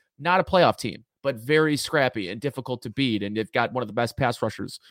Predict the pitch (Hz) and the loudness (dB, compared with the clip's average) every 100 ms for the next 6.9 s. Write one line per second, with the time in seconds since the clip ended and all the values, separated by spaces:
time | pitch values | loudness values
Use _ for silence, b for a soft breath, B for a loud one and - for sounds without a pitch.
0 | b b b _ 117 110 104 71 73 _ | b b b _ -4 -2 -2 -4 -8 _
1 | _ _ 113 117 113 107 101 - - 160 | _ _ 4 6 6 4 -4 -4 2 4
2 | 190 165 143 143 175 127 120 - _ _ | 2 -2 0 4 6 6 4 0 _ _
3 | _ _ - _ - 123 160 208 208 160 | _ _ -20 _ -6 2 6 6 6 4
4 | 147 151 143 143 127 - 135 131 - 113 | 4 2 2 -2 -2 -2 2 2 2 -4
5 | 110 139 131 123 117 117 110 117 95 110 | -2 -2 -2 -2 4 2 2 -4 -2 0
6 | 107 - - 104 101 - - - _ | -2 -8 -16 -10 -10 -10 -16 -16 _